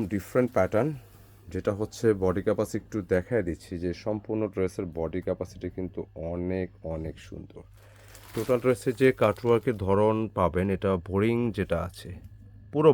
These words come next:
বডি, সাধারণত বোরিংয়ের বা কাটওয়ার্ক যদি একটু নিচের অংশে সেটা এক বিষয়, কিন্তু এই ধরনের পুরো বডি বোরিংয়ের ড্রেসটা কিন্তু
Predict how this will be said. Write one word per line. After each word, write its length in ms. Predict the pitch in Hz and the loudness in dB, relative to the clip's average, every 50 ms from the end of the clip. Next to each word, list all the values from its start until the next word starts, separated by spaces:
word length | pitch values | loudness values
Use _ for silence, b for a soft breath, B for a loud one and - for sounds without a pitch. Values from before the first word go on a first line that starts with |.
| 101 92 | 8 6
বডি, 260 | 82 78 - - - - B B B B B B B B B - - | 2 2 0 -8 -20 -20 B B B B B B B B B -6 2
সাধারণত 420 | - 131 123 156 151 156 156 - 165 143 127 135 131 107 110 | 4 4 6 6 6 4 4 6 8 8 10 8 8 6 6
বোরিংয়ের 320 | 117 123 131 135 135 131 123 - - - - - 98 | 8 8 8 8 6 4 4 2 -4 -14 -6 4 6
বা 80 | 110 107 - - | 6 6 8 6
কাটওয়ার্ক 320 | 107 101 98 - 123 117 107 - | 2 2 2 4 0 0 2 0
যদি 100 | 123 110 117 | -4 -4 -4
একটু 120 | - - 117 107 | -4 -2 0 0
নিচের 200 | 101 98 - 117 120 117 | 0 0 2 2 2 2
অংশে 160 | 110 - 127 101 | 0 -4 -8 -4
সেটা 160 | 113 98 - 95 87 | -4 0 0 0 0
এক 60 | 80 - - - - | 0 -4 -12 -6 -6
বিষয়, 280 | 92 - - 110 107 110 - - - | -6 -2 0 2 2 2 0 0 -4
কিন্তু 200 | 101 92 - 101 87 - - 113 | -4 0 0 0 0 0 -2 -2
এই 80 | 131 135 123 | 0 0 2
ধরনের 300 | 120 117 117 123 123 120 - - | 2 2 2 2 2 0 0 0
পুরো 160 | 127 131 135 131 110 113 | 2 4 4 4 4 4
বডি 260 | 104 101 101 107 107 107 107 101 98 - - - - - - - - - - - 95 90 | 4 4 4 2 2 2 0 -2 -4 -6 -14 -14 -14 -14 -14 -16 -20 -20 -16 -12 -4 -2
বোরিংয়ের 340 | 92 90 95 98 101 95 - | -2 0 0 0 0 -2 -2
ড্রেসটা 280 | 87 87 82 - - 90 - - | -4 -6 -6 -4 -8 -8 -6 -6
কিন্তু 200 | 95 85 - | -8 -6 -6